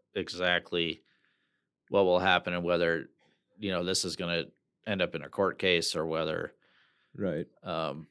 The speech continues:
Speaker 1: sort of they're just gonna move forward with their attempt to override and see what happens. So,
Speaker 2: Hmm.
Speaker 1: we'll find out.
Speaker 2: So any final thoughts about the session, um, in the world of conservation up at the Capitol?
Speaker 1: I mean, it was a,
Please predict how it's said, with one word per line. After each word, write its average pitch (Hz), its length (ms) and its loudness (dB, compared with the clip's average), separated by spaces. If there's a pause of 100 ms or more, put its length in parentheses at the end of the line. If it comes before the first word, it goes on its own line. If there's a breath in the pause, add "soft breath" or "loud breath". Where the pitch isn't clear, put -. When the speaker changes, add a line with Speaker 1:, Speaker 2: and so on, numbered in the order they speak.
(640)
Speaker 1:
sort 87 340 2
of 87 60 0
they're 85 140 0
just 87 180 -4
gonna 82 140 -4
move 82 240 -4
forward 80 320 -2
with 78 120 -8
their 78 120 -4
attempt - 300 -12
to - 80 -12
override 78 500 -4
and 80 80 -12
see 87 140 -4
what - 140 -12
happens. 78 480 -12
So, 82 260 -8 (540)
Speaker 2:
Hmm. 135 120 2
Speaker 1:
we'll 87 100 2
find 90 260 -4
out. 113 320 0 (340 soft breath)
Speaker 2:
So 151 260 12
any 147 180 10
final 139 340 8
thoughts 135 360 6
about 131 400 6
the 127 120 2
session, 123 760 2
um, 117 360 0
in 113 60 -2
the 110 80 0
world 110 280 2
of 107 100 -4
conservation 107 680 -2
up 107 100 -8
at - 60 -20
the 101 80 -14
Capitol? 107 480 -2 (760)
Speaker 1:
I 123 120 4
mean, 131 160 8
it 143 40 10
was 143 160 8
a, 113 100 0